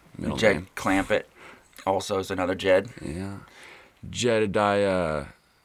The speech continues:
Speaker 1: Villa, Villa, V-, Villa or something. A woman. She, I think she was on The View for a minute.
Speaker 2: That's cool. I, when you guys first were talking about naming her Jed, I thought you were joking.
Speaker 1: Yeah,
Speaker 2: For
Speaker 1: a lot
Speaker 2: like,
Speaker 1: of people
Speaker 2: for
Speaker 1: did.
Speaker 2: like six months.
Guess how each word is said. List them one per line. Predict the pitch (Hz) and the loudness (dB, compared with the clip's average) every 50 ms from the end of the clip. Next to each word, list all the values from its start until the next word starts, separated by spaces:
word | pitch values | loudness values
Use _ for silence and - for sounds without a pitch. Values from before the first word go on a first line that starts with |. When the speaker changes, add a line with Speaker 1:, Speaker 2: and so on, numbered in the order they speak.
| _ - - _ _ - | _ -20 -20 _ _ -16
Speaker 1:
Villa, | 85 87 78 92 101 120 143 156 156 151 147 139 120 - - - | -14 -10 -6 -4 -2 -2 0 -2 -2 -4 -6 -8 -10 -12 -12 -10
Villa, | - 82 101 113 131 147 143 139 139 135 127 - | -8 -4 -2 -2 -2 -2 -2 -4 -6 -8 -8 -6
V-, | - 113 117 117 - - | -6 -4 -4 -6 -6 -10
Villa | - - 113 120 127 131 131 131 131 131 127 123 | -8 -6 -4 -2 -2 -2 -2 -2 -4 -4 -4 -6
or | 120 123 | -8 -8
something. | - - 123 127 - - 107 107 110 120 123 - - - - | -6 -6 -6 -6 -6 -6 -6 -6 -6 -8 -10 -14 -14 -10 -6
A | 82 | -2
woman. | 98 117 120 127 123 120 120 120 | 0 0 2 2 2 0 -2 -2
She, | - - - - - | -4 -6 -4 -2 -2
I | 101 | -2
think | - - 180 190 | 0 0 -2 0
she | - 156 | 0 0
was | 135 | 0
on | 139 131 127 | 0 -2 -2
The | 113 | -2
View | 92 101 123 139 131 | -2 0 -2 -2 -2
for | - - 98 82 85 82 73 - - | -2 0 0 0 0 0 -2 -4 -6
a | - | -4
minute. | 92 98 98 90 87 80 - - - - - - - - - - - - - - | -2 -2 -2 -2 -4 -6 -8 -12 -16 -20 -20 -20 -20 -20 -20 -20 -20 -20 -10 -2
Speaker 2:
That's | - 175 175 - | 0 0 0 0
cool. | - 185 165 123 104 - - - - - - - | -2 -2 -2 -2 -2 -4 -8 -16 -20 -18 -6 -2
I, | 117 131 151 170 185 180 170 - - _ _ _ _ | 0 2 2 2 2 0 -2 -4 -8 _ _ _ _
when | - 123 139 147 147 143 | -6 -2 0 0 0 0
you | 135 156 147 | -2 -2 0
guys | 185 185 170 139 - | 0 0 0 -2 -6
first | - - 127 120 - - | -8 -6 -6 -6 -6 -8
were | 123 | -8
talking | - 120 101 98 98 - 101 | -4 -2 -2 -2 -2 -4 -6
about | 95 92 95 92 90 - - | -4 -2 0 0 0 -2 -6
naming | 101 98 95 92 92 92 95 92 92 | -8 -8 -6 -4 -4 -2 -2 -4 -4
her | - 101 92 | -6 -8 -12
Jed, | 92 - 92 87 78 80 - - - _ _ _ _ - | -10 -8 -6 -2 -2 -2 -2 -4 -8 _ _ _ _ -6
I | - | -4
thought | - - 123 123 | 0 0 0 0
you | 113 | -2
were | 110 104 | -4 -4
joking. | - 104 90 85 - - - - - _ _ _ _ _ _ _ | -2 0 -2 -2 -2 -8 -16 -18 -18 _ _ _ _ _ _ _
Speaker 1:
Yeah, | - - 104 98 82 78 | -6 -4 -2 -2 0 0
Speaker 2:
For | 113 | 0
Speaker 1:
a | 120 | 2
lot | 147 | 2
Speaker 2:
like, | 185 | 0
Speaker 1:
of | 165 - | -2 -4
people | 123 104 - 90 | -6 -6 -4 -4
Speaker 2:
for | 117 127 | -2 0
Speaker 1:
did. | 120 | 0
Speaker 2:
like | 120 113 101 | 0 0 -2
six | - - 143 131 - - | -2 -2 -4 -4 -4 -4
months. | 110 98 92 - - - - | -6 -6 -6 -6 -10 -14 -20